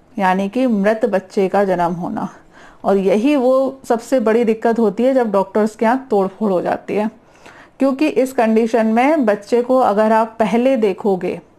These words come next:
आप, अ, डिलीवरी के दर्द आने से पहले अल्ट्रासाउंड कराओगे, तो आपको लगेगा कि यार, सारी चीज़ें नॉर्मल हैं, बच्चा सही था, पानी सही था, सब कुछ बढ़िया था,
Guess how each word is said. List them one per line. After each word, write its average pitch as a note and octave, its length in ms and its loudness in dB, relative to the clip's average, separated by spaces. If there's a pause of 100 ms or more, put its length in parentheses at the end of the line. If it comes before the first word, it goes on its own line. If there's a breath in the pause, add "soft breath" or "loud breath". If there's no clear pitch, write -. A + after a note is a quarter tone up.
(180)
आप, G3 320 0
अ, G3+ 800 0
डिलीवरी G#3 420 0
के A#3 140 0
दर्द G#3+ 280 0
आने F#3 220 0
से G#3+ 120 -2
पहले F#3+ 220 2
अल्ट्रासाउंड G#3+ 580 0
कराओगे, G3 400 2
तो A3+ 100 0
आपको A3 220 -2
लगेगा A#3+ 280 0
कि C4 120 -4
यार, D4+ 100 0
सारी G#3+ 320 0
चीज़ें A#3+ 280 -2
नॉर्मल G#3+ 360 0
हैं, A3 280 -2
बच्चा G#3 260 -2
सही G#3 220 -2
था, G#3+ 160 -2
पानी G3+ 380 -2
सही G#3 200 -2
था, G#3 140 -2
सब A#3 180 -8
कुछ C4+ 180 0
बढ़िया G#3+ 320 2
था, A3+ 180 0